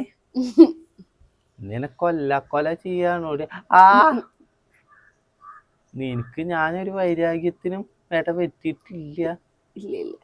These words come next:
Speaker 1: എന്റെ പൊന്നു പോലെ നോക്കുന്നുണ്ട്, ഗായ്സ്.
Speaker 2: അപ്പൊ പിന്നെ ഇങ്ങനെ ഇതാക്കണം.
Speaker 1: ഇന്നലത്തെ വീഡിയോയുടെ കമന്റ്സ് ഞാൻ ഇന്ന് രാവിലെ ഇങ്ങനെ എണീച്ചപ്പോഴാണ് ഞാൻ നോക്കിയത്.
Speaker 2: എന്ത്?
Speaker 1: ഓ, ഫുള്ള് ചേട്ടന് സപ്പോർട്ട് ആണല്ലോ.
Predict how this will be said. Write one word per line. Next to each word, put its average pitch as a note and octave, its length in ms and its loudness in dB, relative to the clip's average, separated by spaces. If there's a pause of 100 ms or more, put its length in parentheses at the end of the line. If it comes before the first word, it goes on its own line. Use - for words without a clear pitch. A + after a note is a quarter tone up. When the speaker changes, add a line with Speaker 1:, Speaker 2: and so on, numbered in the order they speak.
Speaker 1:
എന്റെ G#3 160 -8
പൊന്നു G#3 300 -6
പോലെ F3+ 200 -6
നോക്കുന്നുണ്ട്, D3 520 -12
ഗായ്സ്. - 280 -20
Speaker 2:
അപ്പൊ B2 220 -12
പിന്നെ D#3+ 340 -8 (260)
ഇങ്ങനെ E3 320 -8 (920)
ഇതാക്കണം. A3+ 520 4
Speaker 1:
ഇന്നലത്തെ A3+ 540 -4
വീഡിയോയുടെ B3 440 0
കമന്റ്സ് A3 380 -8
ഞാൻ A3 100 -6
ഇന്ന് G#3 340 -4
രാവിലെ G3 500 -4
ഇങ്ങനെ G3+ 200 -6
എണീച്ചപ്പോഴാണ് F#3+ 680 -10
ഞാൻ F3+ 180 -10
നോക്കിയത്. E3+ 580 -8 (240)
Speaker 2:
എന്ത്? C4+ 260 -6
Speaker 1:
ഓ, F#4+ 80 2
ഫുള്ള് C4+ 540 -4
ചേട്ടന് G4 560 -4
സപ്പോർട്ട് F#4+ 520 -8
ആണല്ലോ. G4 320 -4